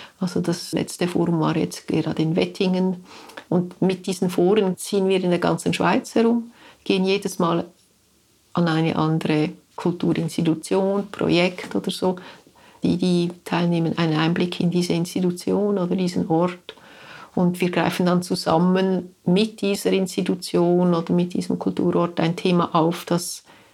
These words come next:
für den Ort spricht, aber auch für uns, für die Stiftung wichtig ist.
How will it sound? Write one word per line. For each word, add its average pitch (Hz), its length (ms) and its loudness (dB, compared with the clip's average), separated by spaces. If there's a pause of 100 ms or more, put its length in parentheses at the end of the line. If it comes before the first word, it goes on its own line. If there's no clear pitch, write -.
(220)
für - 200 -4
den 160 160 0
Ort 226 220 4
spricht, 233 420 0
aber 170 240 0
auch 165 140 -2
für - 280 0
uns, 175 920 -2
für 175 160 0
die 175 120 -2
Stiftung 180 680 2 (220)
wichtig 180 360 0
ist. - 260 -6